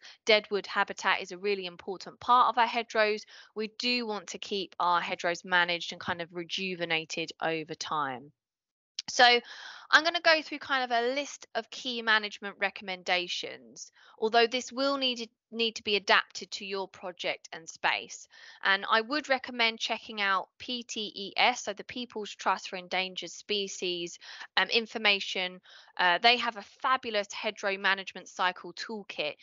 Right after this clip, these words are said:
Here you can see a di-, diagram that they've produced, which again is really, really useful. So for newly planted hedgerows, yearly cutting and trimming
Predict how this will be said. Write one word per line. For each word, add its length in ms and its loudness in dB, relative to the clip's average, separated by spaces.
Here 160 6
you 120 0
can 140 -10
see 220 -4
a 60 2
di-, 160 -6
diagram 540 6
that 120 0
they've 260 0
produced, 480 -6
which 240 -6
again 460 0
is 200 -8
really, 300 -6
really 240 -6
useful. 600 -6
So 340 4
for 120 4
newly 380 2
planted 500 8
hedgerows, 720 -4
yearly 440 0
cutting 420 -4
and 100 -6
trimming 400 -4